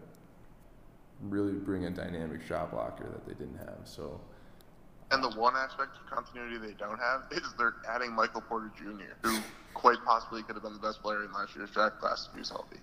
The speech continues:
Speaker 1: Yeah, and, I mean, they bring, Gary Harris is gonna be, had a, had a healthy offseason. Will Barton will be back. Um, I, I love this team. But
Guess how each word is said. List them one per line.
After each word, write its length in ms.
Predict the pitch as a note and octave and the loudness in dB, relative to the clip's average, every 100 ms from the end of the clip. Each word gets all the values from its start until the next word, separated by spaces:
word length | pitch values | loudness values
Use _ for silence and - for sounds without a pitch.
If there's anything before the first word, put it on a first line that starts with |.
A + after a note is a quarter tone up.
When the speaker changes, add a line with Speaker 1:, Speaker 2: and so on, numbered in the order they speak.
| - - - - - - - | -18 -20 -20 -20 -20 -18 -4
Speaker 1:
Yeah, 280 | - E2+ A1+ - - | 2 2 2 -2 -2
and, 400 | G2+ F#2 D#2+ - D#2 G2 | 0 0 -2 -4 -6 -4
I 60 | |
mean, 220 | G2 G2 | -2 -2
they 80 | G2+ | -2
bring, 220 | G2 G#2+ G2+ G#2 | -2 -2 -4 -6
Gary 220 | G#2 G2+ G#2 | 0 0 2
Harris 340 | G2+ G2+ G2+ | 0 -2 -4
is 80 | F#2+ | -4
gonna 160 | F#2 F2+ | -4 -2
be, 220 | E2+ F2+ - - - | -2 -4 -6 -10 -8
had 80 | G#2+ | -4
a, 160 | F2 - G#2 - | -2 -2 -6 -6
had 100 | D#2 | -4
a 40 | |
healthy 280 | G#2+ G2 - | -2 -2 -2
offseason. 600 | D#2+ E2 - F#2+ F2+ E2+ | -2 -2 -2 -4 -2 -4
Will 100 | E2+ | -4
Barton 360 | E2+ D2+ - G#2 | 0 0 0 -4
will 100 | F2 | -4
be 120 | F2 | -4
back. 500 | D#2+ D#2 A1+ - - - - - - - - - | -2 0 0 -2 -10 -16 -18 -20 -20 -20 -18 -12
Um, 300 | - A#1+ - - - - | -8 -6 -8 -10 -14 -6
I, 100 | - | -4
I 260 | - - - | 0 0 0
love 180 | - - | -4 -6
this 140 | - - | -8 -8
team. 280 | - - - - - - - - - - - - - - - - - - - - - - | -10 -10 -12 -16 -18 -20 -20 -20 -20 -20 -20 -20 -20 -20 -20 -20 -20 -20 -20 -20 -20 -6
But 180 | F#2+ | -4